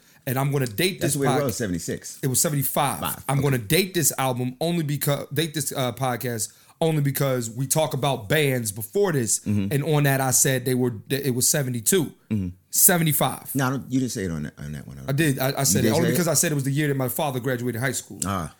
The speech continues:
Speaker 2: okay.
Speaker 1: So it was seventy-five though. My da-, grad-,
Speaker 2: Yeah.
Speaker 1: my dad graduated in seventy-two, but it was
Speaker 2: Mm-hmm.
Speaker 1: seventy-five. And they
Speaker 2: Right.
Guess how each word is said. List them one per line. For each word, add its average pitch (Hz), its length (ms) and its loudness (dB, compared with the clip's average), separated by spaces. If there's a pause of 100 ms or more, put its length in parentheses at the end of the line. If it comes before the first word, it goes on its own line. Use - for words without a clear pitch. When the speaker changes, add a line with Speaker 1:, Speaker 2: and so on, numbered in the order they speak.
Speaker 2:
okay. 85 160 -2
Speaker 1:
So 127 260 2
it 190 60 0
was 160 160 4
seventy-five 175 520 0
though. 127 80 -4
My 123 100 -6
da-, 135 180 -10
grad-, 165 220 0
Speaker 2:
Yeah. 135 160 -2
Speaker 1:
my 143 80 0
dad 175 200 2
graduated 160 260 2
in 147 40 2
seventy-two, 143 500 0 (340)
but 139 100 4
it - 20 6
was 95 100 6
Speaker 2:
Mm-hmm. - 40 8
Speaker 1:
seventy-five. 156 720 2 (200)
And 175 120 2
they 196 60 4
Speaker 2:
Right. - 20 0